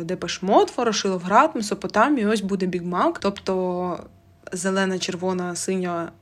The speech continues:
і жовта обкладинки відповідно. І дуже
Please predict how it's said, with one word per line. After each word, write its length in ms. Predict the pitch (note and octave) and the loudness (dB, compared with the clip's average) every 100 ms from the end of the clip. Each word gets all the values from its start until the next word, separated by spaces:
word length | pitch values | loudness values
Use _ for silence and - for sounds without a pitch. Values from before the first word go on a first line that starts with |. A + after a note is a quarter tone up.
| _ | _
і 260 | F3+ E3+ E3+ | -6 -4 -2
жовта 380 | E3+ F#3+ F#3+ F3+ | 0 0 -2 -8
обкладинки 560 | E3+ F#3+ F#3 F3 E3+ | -6 -4 -4 -4 -6
відповідно. 800 | E3+ E3 - F3 B3+ C#4 G3+ F#3 | -6 -6 -6 -2 0 2 0 0
І 440 | - G3+ G3 G3 F#3+ E3+ | -2 0 0 0 -2 -2
дуже 540 | B3 B3 A3+ G#3+ G3+ | -2 0 2 2 0